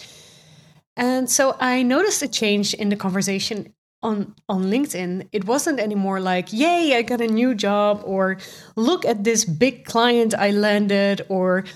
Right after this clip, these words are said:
"Humble brag, humble brag, I wanna thank this, this, this." But it was more and more about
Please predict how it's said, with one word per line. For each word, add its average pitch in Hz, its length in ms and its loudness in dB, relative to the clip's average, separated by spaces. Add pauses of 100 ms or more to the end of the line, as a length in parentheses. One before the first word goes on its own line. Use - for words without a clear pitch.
"Humble 254 340 2
brag, 214 400 2
humble 208 320 -2
brag, 190 640 0
I 208 60 -2
wanna 196 180 0
thank 185 380 -4
this, 185 320 -4
this, 175 220 -6
this." 294 380 -2 (280)
But 247 100 4
it 220 120 -2
was 214 300 -2
more 214 380 0
and 269 120 2
more 196 640 0
about 196 440 -2